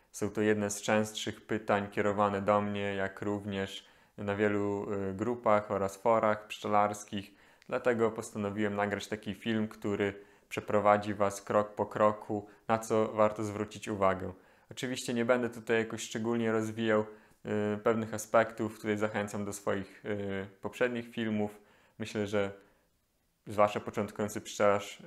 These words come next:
coś może zawsze znaleźć dla siebie. Bardziej zaawansowani pszczelarze, no niestety będą musieli szukać w, w innych źródłach. Natomiast ten kanał powstaje głównie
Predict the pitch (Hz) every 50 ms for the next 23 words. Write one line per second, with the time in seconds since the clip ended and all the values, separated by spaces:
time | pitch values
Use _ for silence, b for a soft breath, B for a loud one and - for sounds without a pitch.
0 | 151 135 131 - - 107 107 - 104 104 101 104 101 101 101 - - 104 104 101
1 | 101 101 101 101 98 98 95 92 - - 120 117 113 113 107 107 107 - - _
2 | _ _ _ _ _ _ _ _ _ _ _ _ - b b b b b b b
3 | b b b b b b _ _ 107 107 104 104 107 98 98 104 95 104 104 101
4 | - 104 104 104 104 101 98 - - - 110 101 101 98 101 104 101 98 98 95
5 | - - 104 - 104 101 98 98 101 98 95 - 104 98 95 - - 104 - -
6 | 95 92 - - - - 107 98 98 95 95 95 98 - - - - - - 107
7 | 101 98 95 104 104 107 110 107 104 104 101 104 101 104 104 104 101 101 98 101
8 | - - b b b b b b b b b b _ _ - 113 - - 113 107
9 | 107 104 101 101 - - 110 107 104 101 - 104 101 101 104 101 - 107 - -
10 | - - 104 101 101 101 98 104 113 113 107 113 107 101 98 98